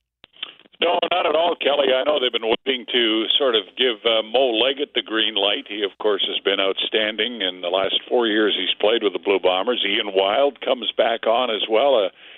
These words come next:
six-year vet at linebacker. Keenan LaFrance, a running back, signed as a free agent, a Winnipeg product. He's been hurt all of training camp and preseason, Kelly.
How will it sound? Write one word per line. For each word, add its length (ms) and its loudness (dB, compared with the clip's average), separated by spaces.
six-year 500 0
vet 160 0
at 140 0
linebacker. 800 -2
Keenan 280 -6
LaFrance, 580 0
a 80 4
running 360 2
back, 220 2
signed 240 -2
as 120 -4
a 160 -2
free 220 2
agent, 240 -4
a 60 -4
Winnipeg 580 0
product. 420 0
He's 200 -12
been 180 -8
hurt 180 2
all 220 4
of 140 -2
training 320 -4
camp 360 -2
and 160 -6
preseason, 600 -6
Kelly. 220 4